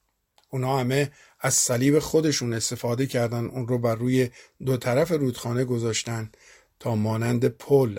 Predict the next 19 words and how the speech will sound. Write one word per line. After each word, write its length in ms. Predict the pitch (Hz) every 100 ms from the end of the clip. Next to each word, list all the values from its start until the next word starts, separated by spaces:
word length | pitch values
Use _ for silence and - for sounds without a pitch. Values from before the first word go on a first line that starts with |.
| -
از 180 | 117 104
روی 220 | 117 117
اون 180 | 110 -
عبور 300 | 120 113 120
کنن. 340 | - 85 90 - _ _ _ _ _ -
اما 180 | 151 208
این 100 | 208
شخص 440 | 180 185 185 - - - - _ -
به 80 | 143
خاطر 300 | - 123 165
اینکه 260 | 156 151
صلیب 380 | 151 143 131 160
خودش 340 | 175 165 165 -
رو 120 | 170
بریده 480 | 139 135 120 117 160
بود، 240 | 131 113
کوتاه 480 | - 135 - 160 175
شده 300 | - 120 107
بود، 320 | 101 107 -